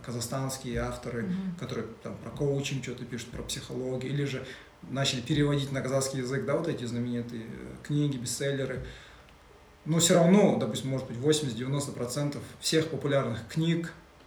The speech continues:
Speaker 1: всё, всё, всё равно на русском языке.
Speaker 2: Конечно.
Speaker 1: Все популярные авторы. И все блогеры, которым, э, доп-, в социальных сетях мы, да, подписаны, они все либо русскоязычные, либо англоязычные, да, всё равно.
Speaker 2: Мгм.
Speaker 1: Там Польша, Украина, Россия.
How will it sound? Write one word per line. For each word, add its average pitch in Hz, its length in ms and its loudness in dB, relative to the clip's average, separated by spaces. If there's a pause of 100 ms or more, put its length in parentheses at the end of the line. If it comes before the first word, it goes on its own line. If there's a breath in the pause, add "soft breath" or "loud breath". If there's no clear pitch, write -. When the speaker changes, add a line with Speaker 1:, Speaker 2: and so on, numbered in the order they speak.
Speaker 1:
всё, 151 300 2
всё, 151 320 -2
всё 165 180 0
равно 170 160 4
на 143 120 4
русском 151 280 2
языке. 113 380 -6
Speaker 2:
Конечно. 190 340 -6
Speaker 1:
Все - 100 -2
популярные 143 460 4
авторы. 135 460 -2 (260 loud breath)
И - 80 -4
все - 180 4
блогеры, 160 520 8
которым, 131 540 -2
э, 117 340 -4
доп-, 117 460 -10
в - 20 -8
социальных 131 400 -4
сетях 139 380 -2
мы, 131 180 -2
да, 135 120 0
подписаны, 127 520 -6
они 120 140 -4
все 127 160 -6
либо 131 340 0
русскоязычные, 143 680 0
либо 117 240 -2
англоязычные, 120 640 -6 (100)
да, 143 60 -10
всё 139 180 -6
равно. 120 260 -2
Speaker 2:
Мгм. 180 300 0 (180)
Speaker 1:
Там 117 520 -6
Польша, 151 500 6
Украина, 135 760 -2
Россия. 135 560 -2